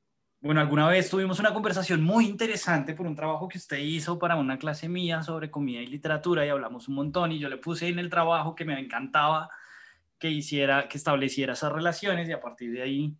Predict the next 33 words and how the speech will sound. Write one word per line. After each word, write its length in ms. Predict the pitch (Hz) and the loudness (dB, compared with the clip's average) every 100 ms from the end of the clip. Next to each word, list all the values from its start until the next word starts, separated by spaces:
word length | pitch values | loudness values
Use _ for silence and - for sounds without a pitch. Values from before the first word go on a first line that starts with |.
| _ _ - _ _ _ - | _ _ -20 _ _ _ -12
eh, 320 | 135 135 127 117 | -6 -6 -6 -10
pues, 140 | 117 | -12
generamos 480 | 123 123 113 117 117 | -10 -6 -4 -4 -4
unos 220 | 139 131 | -6 -4
vínculos 360 | 139 135 139 135 | -4 -4 -8 -10
también 220 | 127 117 | -8 -6
muy 140 | 113 113 | -6 -6
chéveres. 300 | 123 113 117 | -6 -6 -6
Entonces, 240 | 117 135 | -8 -6
pues, 220 | 175 143 _ | -6 -8 _
muy 240 | 147 170 175 | -4 -2 -2
bonito, 640 | 196 208 185 226 240 233 | -2 -2 -2 0 -2 -6
eh, 80 | 127 | -12
pues, 220 | - 127 | -14 -8
felicitarlo, 800 | 139 127 120 117 131 151 220 226 _ _ _ _ _ _ _ | -6 -6 -8 -4 -2 -2 -6 -8 _ _ _ _ _ _ _
eh, 520 | 131 131 127 123 120 117 113 107 104 98 _ _ _ _ _ | -10 -8 -6 -8 -6 -6 -6 -10 -18 -20 _ _ _ _ _
sobre 300 | - 156 156 | -2 0 2
todo 340 | 147 135 147 | 4 4 4
por, 280 | 185 208 185 | 2 -2 0
por 140 | 190 | 0
la 140 | 160 - | 0 -2
constancia, 480 | 185 - 196 196 160 | -2 0 0 2 2
¿no? 180 | 180 | 0
Porque 300 | 208 180 160 | -2 -8 -8
creo 220 | 143 143 139 | -6 -6 -4
que 80 | |
los 160 | 175 170 | -6 -4
podcasts 400 | 151 143 147 147 | -6 -6 -6 -6
son 120 | 156 | -6
una 200 | 160 165 | -4 -2
<laughs> 100 | - | -2
cosa 260 | 208 160 185 | -2 -2 -6
sobre 280 | - 175 | -4 -6